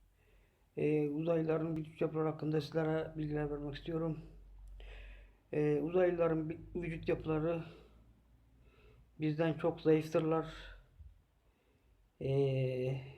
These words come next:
elleri yaklaşık otuz santim uzunluğundadır.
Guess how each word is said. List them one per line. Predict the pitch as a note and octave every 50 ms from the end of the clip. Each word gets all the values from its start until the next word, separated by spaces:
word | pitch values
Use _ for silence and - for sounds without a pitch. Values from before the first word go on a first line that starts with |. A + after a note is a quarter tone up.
| -
elleri | - D#3 D3+ E3 E3+ E3+ E3 D#3+ D#3+ E3 D#3+ E3 D#3 D#3+ - - - -
yaklaşık | D3 D3+ D3+ D3 - D3+ C#3 C#3 - D#3 D3+ - - -
otuz | D3 C#3+ - - -
santim | - D#3+ C#3+ C#3 D3 D3
uzunluğundadır. | C#3+ C#3+ D3 D3 D3 C#3+ D3 D3 D3 D3 D3+ D#3 - - -